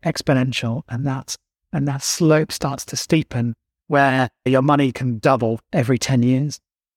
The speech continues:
There's a couple of ways to think about this, and I gave that example earlier where saving for ten years by starting early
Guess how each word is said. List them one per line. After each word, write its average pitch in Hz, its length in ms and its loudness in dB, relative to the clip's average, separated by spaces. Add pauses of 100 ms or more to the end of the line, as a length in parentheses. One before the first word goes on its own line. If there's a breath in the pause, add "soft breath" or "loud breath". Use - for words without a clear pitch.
(160)
There's 147 180 -2
a - 60 -4
couple 170 280 0
of 147 60 2
ways 139 240 2
to - 80 -14
think 147 220 -2
about 135 240 -6
this, 123 260 -6
and 127 80 0
I 127 60 0
gave 131 420 0 (460)
that 143 140 2
example 135 480 2
earlier 160 420 4
where 123 380 -2 (340)
saving 131 400 2
for - 120 -8
ten 135 280 0
years 120 320 0 (160)
by 123 100 -4
starting - 460 -2
early 127 480 0